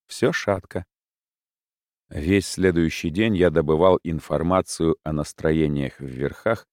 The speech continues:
по поводу кандидата на шефа конторы. И добыл её, малоутешительную. Выбор персоны на роль главы нашего ведомства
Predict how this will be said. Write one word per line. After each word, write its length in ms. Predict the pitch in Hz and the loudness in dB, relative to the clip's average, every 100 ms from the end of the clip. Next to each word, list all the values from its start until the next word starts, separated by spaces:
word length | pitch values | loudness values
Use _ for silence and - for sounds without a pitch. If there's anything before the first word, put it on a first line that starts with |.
| _ _ _ _ | _ _ _ _
по 120 | 87 | 0
поводу 360 | 123 123 110 | 2 4 2
кандидата 640 | - 98 87 85 101 104 82 | 2 0 0 4 6 6 0
на 120 | 78 | -2
шефа 360 | - 90 - | 0 0 0
конторы. 640 | 73 80 76 - 67 - - _ _ _ _ _ | -2 -2 -4 -4 -4 -4 -14 _ _ _ _ _
И 140 | 139 | -8
добыл 540 | 151 127 104 67 87 76 | -2 0 0 2 2 2
её, 400 | 65 64 62 64 _ _ _ | -2 -6 -8 -10 _ _ _
малоутешительную. 1120 | 92 104 90 85 78 76 76 65 55 50 50 _ _ _ _ _ _ _ _ _ _ | -2 2 2 0 -2 -6 -6 -8 -12 -14 -18 _ _ _ _ _ _ _ _ _ _
Выбор 420 | 69 82 98 90 80 | -4 2 4 4 4
персоны 540 | 90 80 - 90 82 | 0 0 0 2 2
на 140 | 80 | 2
роль 200 | 80 85 | 4 4
главы 380 | 71 78 85 85 | 2 2 4 4
нашего 400 | 80 85 - 80 | 2 -2 0 0
ведомства 640 | 80 104 76 67 - 64 | 2 2 0 -6 -8 -10